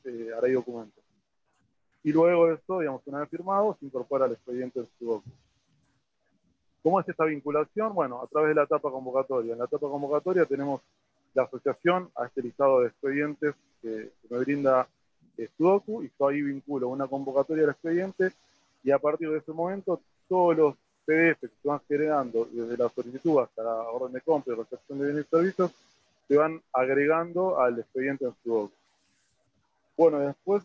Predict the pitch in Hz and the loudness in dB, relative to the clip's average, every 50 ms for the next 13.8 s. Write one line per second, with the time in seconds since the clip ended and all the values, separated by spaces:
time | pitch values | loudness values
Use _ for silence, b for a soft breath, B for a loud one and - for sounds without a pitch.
0 | - - 147 143 135 - 165 165 165 170 - - 160 160 156 156 - - 135 131 | -4 -6 -6 -4 -2 0 0 0 0 0 -4 -2 0 2 2 2 0 -2 -4 -4
1 | 131 127 123 120 120 131 131 156 156 - - 135 127 - 135 135 135 151 151 151 | -4 -4 -4 -2 -2 -4 -4 -6 -8 -8 -8 -8 -6 -2 -2 0 2 4 4 4
2 | 151 151 - - 165 175 185 196 208 214 214 233 226 _ _ _ _ _ _ _ | 4 2 2 0 0 2 4 4 4 4 4 2 0 _ _ _ _ _ _ _
3 | _ _ _ - 120 117 117 120 139 143 - 143 135 135 135 135 - - 160 170 | _ _ _ -8 -4 -4 -4 -4 -4 -2 0 2 2 2 2 -2 -6 -4 -2 -2
4 | 170 170 165 143 135 127 127 123 117 _ _ _ 120 120 127 135 131 117 _ - | -2 -2 -4 -6 -8 -6 -6 -8 -10 _ _ _ -2 -2 -2 -2 -2 -6 _ -4
5 | 117 117 113 110 107 113 - _ _ _ _ _ _ _ _ _ _ 117 113 120 | -4 -2 -4 -4 -8 -12 -16 _ _ _ _ _ _ _ _ _ _ -20 -12 -8
6 | 131 135 131 127 - - 139 139 135 - 180 185 175 143 123 123 139 139 135 - | -6 -4 -4 -4 -2 0 0 0 2 0 0 2 2 4 4 4 4 4 2 2
7 | 139 139 147 151 147 - - 185 185 190 180 - _ _ _ _ _ _ _ _ | 0 2 2 2 2 4 4 4 4 4 2 0 _ _ _ _ _ _ _ _
8 | _ _ _ _ _ - 139 120 120 110 - - - 127 139 151 160 160 147 143 | _ _ _ _ _ -4 0 2 2 2 2 0 2 4 6 6 4 2 0 -4
9 | 143 135 - - 135 139 143 143 139 - - 131 127 127 - - 151 147 143 - | -4 -6 -6 -4 -4 -4 -2 -4 -6 -8 -8 -8 -8 -6 -4 -2 -2 -2 0 0
10 | 156 151 135 - _ _ - 151 147 147 139 143 147 151 165 - 202 208 208 202 | 0 0 0 -2 _ _ -4 -2 -2 0 -2 -2 -2 -2 -2 0 0 -2 -2 0
11 | - 196 196 190 - _ _ _ _ _ _ _ _ _ - 143 147 143 139 - | 0 2 2 2 0 _ _ _ _ _ _ _ _ _ -4 0 0 2 4 4
12 | 147 147 151 151 160 165 170 175 180 175 - - 135 127 127 123 117 - 135 139 | 2 2 2 0 2 2 2 2 0 -2 -6 -4 -2 0 0 -2 -2 -2 0 2
13 | 147 151 143 139 131 - _ - 165 151 - _ - 165 165 | 2 2 2 2 0 0 _ -8 -8 -8 -6 _ -2 -2 -2